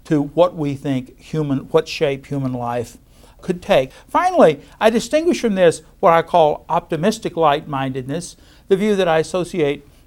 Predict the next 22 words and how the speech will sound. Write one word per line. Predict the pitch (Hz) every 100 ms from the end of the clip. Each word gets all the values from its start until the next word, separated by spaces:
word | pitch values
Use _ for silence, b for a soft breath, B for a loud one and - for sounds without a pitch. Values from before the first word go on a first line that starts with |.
| -
with | 147 143
Richard | - 143 135 135
Rorty | 131 180 175 160 151 B B
and | 147
his | 147 -
ilk. | 196 170 202
Maybe, | 196 233 330 349 277 156 160 220 - _ b b
uh, | - 156
Bernard | 151 180 165 156
Williams, | 240 262 190
although | 196 185
Bernard | 180 214 196
Williams | 208 226 180
is | 165 147
not | 165 170
so | - 160 147
optimistic | 147 135 - 131 226 226 147 123 _ b b
as | 160 131
Richard | 151 147 143
Rorty, | 156 143 147 B B
the | - 285
idea | 285 269 269 247 208